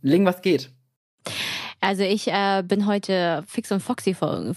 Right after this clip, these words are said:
Speaker 2: also for, for a reason. Ich weiß nicht warum. Ey, das Wetter hier in Hamburg, ich weiß nicht, wie es bei euch in Köln ist, aber das Wetter hier in Hamburg spielt
Speaker 1: Same.
Speaker 2: verrückt. Es ist,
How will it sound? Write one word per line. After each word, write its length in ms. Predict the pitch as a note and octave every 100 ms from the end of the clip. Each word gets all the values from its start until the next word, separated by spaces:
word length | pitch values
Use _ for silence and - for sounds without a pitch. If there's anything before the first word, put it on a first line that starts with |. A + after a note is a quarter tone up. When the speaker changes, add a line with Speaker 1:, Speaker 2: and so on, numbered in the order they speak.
| -
Speaker 2:
also 320 | - - F3
for, 260 | F3 - F3+
for 200 | - F3+
a 40 |
reason. 340 | F3 F#3 F3+ F#3
Ich 120 | -
weiß 140 | G3
nicht 100 | F#3
warum. 240 | F#3+ G3 -
Ey, 100 | F#3
das 220 | F#3 F3+
Wetter 380 | A#3+ - G#3 C4
hier 260 | A3+ G3+ F#3+
in 140 | F3
Hamburg, 460 | G3+ G#3+ F3 G3 G3+
ich 120 | -
weiß 160 | G#3 G#3+
nicht, 100 | G3
wie 40 |
es 60 | F#3+
bei 100 | F#3+
euch 100 | F#3
in 60 | F#3
Köln 240 | F#3+ F#3+
ist, 100 | F3
aber 140 | E3 D#3+
das 160 | E3
Wetter 160 | G#3+ A#3
hier 160 | G3+ G#3
in 100 | G3
Hamburg 240 | G3+ F3
spielt 220 | - F#3
Speaker 1:
Same. 220 | - E3+
Speaker 2:
verrückt. 260 | G#2+ G#3+ G#3+
Es 120 | G3
ist, 160 | G3